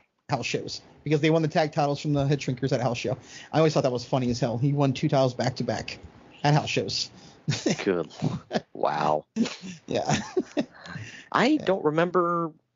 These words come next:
Speaker 2: the, I mean, they weren't calling themselves this at that point, but I don't remember the two dudes from, with Attitude being champions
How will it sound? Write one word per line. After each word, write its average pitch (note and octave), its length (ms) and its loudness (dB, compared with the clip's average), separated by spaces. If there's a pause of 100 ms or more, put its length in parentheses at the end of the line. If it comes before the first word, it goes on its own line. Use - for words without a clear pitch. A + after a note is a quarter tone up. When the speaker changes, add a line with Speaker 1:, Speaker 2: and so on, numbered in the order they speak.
(220)
Speaker 2:
the, A2+ 600 2 (140)
I G#2+ 80 2
mean, G#2 160 0
they G2 140 2
weren't F#2+ 140 -2
calling E2+ 260 0
themselves E2 360 -2
this F2+ 200 -2
at D#2+ 80 -4
that D#2 180 0
point, F2 320 -2
but F2 260 2
I C3 60 2
don't C#3+ 120 2
remember A#2 200 2
the G2 80 -8
two A#2+ 140 -2
dudes A#2 260 0
from, - 220 -8
with G2+ 140 0
Attitude A#2 420 0
being A#2 180 -2
champions G#2+ 800 -4